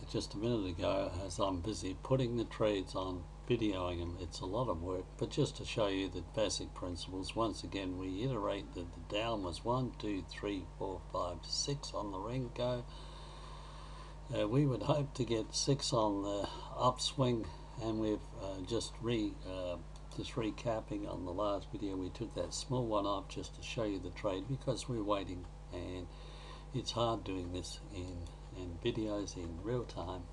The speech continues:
but it gives you an idea. The reason we put that trade on was at three three five.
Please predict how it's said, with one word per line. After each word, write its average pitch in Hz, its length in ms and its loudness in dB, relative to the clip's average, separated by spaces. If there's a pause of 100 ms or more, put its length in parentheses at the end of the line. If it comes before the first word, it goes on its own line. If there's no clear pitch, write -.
(180)
but 131 260 8
it 117 140 -2 (100)
gives 156 280 4
you 98 160 0
an 98 100 0
idea. 95 460 0 (880)
The 107 100 2
reason 139 380 8
we 120 100 6
put 120 220 2
that 120 220 6
trade 120 320 4
on 117 240 6
was 104 260 2
at 92 180 -4
three 120 360 2
three 113 260 0 (180)
five. 113 340 6